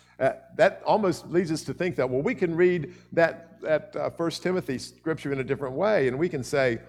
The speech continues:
uh, "Here is a trustworthy saying, whoever does not aspire to be a leader,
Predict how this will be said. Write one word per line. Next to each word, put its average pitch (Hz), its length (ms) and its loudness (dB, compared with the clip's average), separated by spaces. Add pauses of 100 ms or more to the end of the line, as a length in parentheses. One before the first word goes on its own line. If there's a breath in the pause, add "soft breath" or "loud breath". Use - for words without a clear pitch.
(300 loud breath)
uh, 123 240 2
"Here 196 140 8
is 151 100 4
a 120 80 0
trustworthy 113 600 0
saying, 117 360 -2
whoever 151 440 2 (220 loud breath)
does 139 180 2
not 190 320 6
aspire 117 440 4
to - 100 -14
be 101 280 -4 (200 loud breath)
a 120 80 -2
leader, 113 500 -2